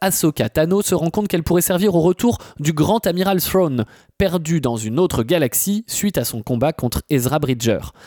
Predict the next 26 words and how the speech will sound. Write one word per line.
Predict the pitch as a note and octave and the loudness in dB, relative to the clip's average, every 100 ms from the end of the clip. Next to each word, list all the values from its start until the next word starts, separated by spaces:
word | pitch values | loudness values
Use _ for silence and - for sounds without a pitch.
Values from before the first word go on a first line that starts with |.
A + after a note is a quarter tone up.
| - - | -20 -2
Avec | B2 C#3 | 0 2
l'aide | D3 B2 | 0 0
de | A2+ | 0
Sabine, | - - D3 D#3 G#3 A3 - | 0 0 2 2 0 -2 0
elle | D3+ C#3 | 2 2
part | D3+ B2+ | 0 0
affronter | A#2 - B2 A#2+ | -2 -2 -2 0
Baylan | A2+ E3 F3 C#3 | 0 0 0 -2
Skoll, | A#2+ - B2+ F#3 - - - | -2 2 2 2 -2 -14 -6
son | - D#3 | -2 0
apprenti, | D#3 - G#2+ - A#2+ F3+ - _ C#3+ | 0 -2 -4 -2 0 0 -4 _ -2
et | C3+ | 0
Morgan | E3 F#3+ E3+ D#3 C#3 | 0 0 0 0 0
Elsbeth | F3+ D3+ A#2 C3 - | -2 -2 0 0 -2
pour | - E3 - | -2 -2 2
empêcher | A3+ A#3+ F3+ - G3+ | 0 2 0 0 0
ce | - - | 0 0
comeback, | F3+ D3+ A2+ - - - - _ | -2 0 -2 -2 -14 -18 -20 _
tout | C4 C4 | 0 2
en | G3+ | 0
trouvant | - G3 C#3 A#2 | 0 2 2 4
l'occasion | F3 F#3 C3 A2+ C3 F#3+ - | 2 2 0 2 0 -2 -2
d'une | B2 A#2 | 0 0
petite | - G3 - - | 0 -2 -2 -2
introspection | C#3+ D3 C3+ C#3 - A3+ | 0 0 0 -2 -2 0
Jedi. | D3+ B2+ G2+ D2 | 2 0 -2 -6